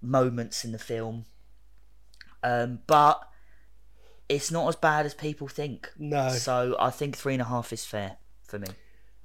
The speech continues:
Speaker 2: And I'm going to give it, um, I'm gonna give it three dig on this. Just because,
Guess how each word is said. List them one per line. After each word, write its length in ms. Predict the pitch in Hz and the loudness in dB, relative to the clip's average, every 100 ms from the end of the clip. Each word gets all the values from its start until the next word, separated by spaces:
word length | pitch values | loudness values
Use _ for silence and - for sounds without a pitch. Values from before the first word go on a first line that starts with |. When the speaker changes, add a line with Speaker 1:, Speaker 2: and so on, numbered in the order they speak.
| - | -2
Speaker 2:
And 180 | 123 151 | 2 6
I'm 260 | 175 180 | 8 6
going 300 | 160 151 151 | 8 8 6
to 140 | 147 139 | 2 0
give 380 | 123 127 120 - | 4 4 4 -2
it, 640 | 120 117 - - - - - 113 | 0 0 -4 -6 -2 -2 -4 -6
um, 580 | 104 98 101 98 101 95 - - - - - - - - - - - - - - - - - - | -4 -6 -10 -10 -12 -14 -18 -18 -18 -18 -18 -18 -18 -20 -18 -18 -18 -18 -18 -12 -12 -12 -6 4
I'm 60 | 151 | 8
gonna 100 | 175 | 10
give 160 | 165 | 10
it 140 | 156 - | 6 4
three 400 | - 151 147 143 | 2 6 8 6
dig 240 | 135 127 | 2 2
on 180 | 123 107 | 0 -2
this. 380 | 104 98 - - - - - - - - - - - - - - - - - - - - - - - - - | -4 -6 -8 -8 -14 -18 -18 -18 -18 -18 -18 -18 -18 -18 -20 -20 -20 -20 -20 -20 -20 -20 -20 -18 -18 -16 2
Just 300 | 180 180 - | 6 6 6
because, 600 | 160 170 156 143 - - | 4 8 8 8 2 0